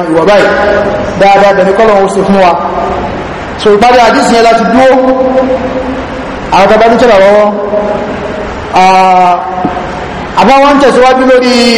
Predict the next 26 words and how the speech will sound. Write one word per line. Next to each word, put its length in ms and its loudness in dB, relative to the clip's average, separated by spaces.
àlàyé 340 4
náà. 180 2
Ó 40 2
tún 180 2
mú 80 4
àdísì 380 2
míì 120 2
wá 160 4
tó 120 2
jọ 180 0
èyí 160 2
tí 600 2
a 80 2
kà 140 2
yìí 160 4
sí 160 -2
náà. 180 2
Ó 80 4
ní, 420 2
"وروى 420 4
الإمام 480 2
أحمد 460 2
من 300 2
حديث 420 2
أبي 280 2
هريرة 480 4